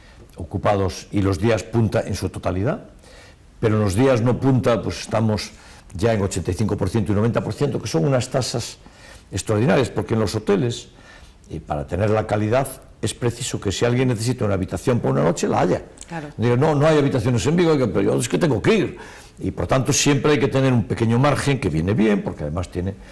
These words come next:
Speaker 1: unos precios un poco distintos, pero yo creo que estamos en unos niveles extraordinarios, topes.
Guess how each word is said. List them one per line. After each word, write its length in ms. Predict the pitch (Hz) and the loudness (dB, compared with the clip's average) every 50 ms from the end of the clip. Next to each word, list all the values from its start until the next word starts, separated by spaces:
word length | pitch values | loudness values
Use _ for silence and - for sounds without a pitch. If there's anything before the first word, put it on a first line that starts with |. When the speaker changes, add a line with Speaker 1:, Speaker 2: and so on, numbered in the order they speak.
| - - - - - | -20 -20 -20 -12 -6
Speaker 1:
unos 260 | 95 95 98 92 - | -2 -2 0 -2 -2
precios 360 | - - 104 92 - 80 - | -2 -2 -2 -2 -2 -6 -8
un 80 | 80 71 | -10 -10
poco 260 | - - 76 - 95 | -10 -10 -8 -6 -4
distintos, 600 | 95 101 - - 151 147 135 127 - 160 - - - - - - - - - - | -2 -2 -2 0 0 0 2 2 0 -2 -2 -4 -8 -18 -20 -20 -20 -18 -8 -2
pero 120 | 131 131 | 0 2
yo 120 | 143 175 180 | 4 4 4
creo 140 | 175 170 | 4 4
que 60 | 143 131 | 2 2
estamos 380 | 113 - 151 143 139 123 - | 2 2 2 2 2 0 2
en 60 | 117 | 2
unos 200 | 123 131 123 107 | 2 2 2 2
niveles 520 | 98 107 98 107 110 113 104 - - - - - - - - - | 2 2 2 2 2 0 -2 -4 -8 -12 -16 -20 -20 -20 -16 -10
extraordinarios, 720 | - 92 - - 104 87 90 98 95 87 76 65 - - - - - - - - - - - - | -10 -8 -6 -4 -4 -2 -2 -2 -2 -2 -2 -4 -8 -12 -16 -20 -20 -20 -20 -20 -20 -20 -12 -6
topes. 420 | - 117 101 - - - - - | -2 -2 -2 -4 -6 -16 -18 -20